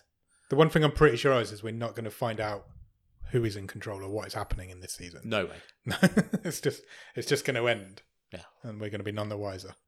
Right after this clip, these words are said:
Speaker 1: I've overall enjoyed it.
Speaker 2: Me
Speaker 1: Really
Speaker 2: too.
Speaker 1: have. Last week's was a damp squib.
Speaker 2: It's, it's been more up and down than I expected.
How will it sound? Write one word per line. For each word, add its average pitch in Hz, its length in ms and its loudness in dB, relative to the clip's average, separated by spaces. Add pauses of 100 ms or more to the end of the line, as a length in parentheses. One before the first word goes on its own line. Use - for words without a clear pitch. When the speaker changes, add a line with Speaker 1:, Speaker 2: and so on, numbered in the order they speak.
(120)
Speaker 1:
I've 170 480 8
overall 131 440 8
enjoyed 104 320 -4
it. - 100 -10 (480)
Speaker 2:
Me 170 80 2
Speaker 1:
Really 117 160 4
Speaker 2:
too. 120 60 6
Speaker 1:
have. 107 200 0
Last 135 260 6
week's 120 200 0
was 104 140 -2
a 101 80 -8 (600)
damp 95 240 -2
squib. - 280 -6
Speaker 2:
It's, - 120 -4
it's 143 220 2
been 185 220 4
more 196 340 4
up 180 140 -2
and 180 120 -2
down 175 240 4
than 156 160 -6
I 151 140 -2
expected. - 640 -8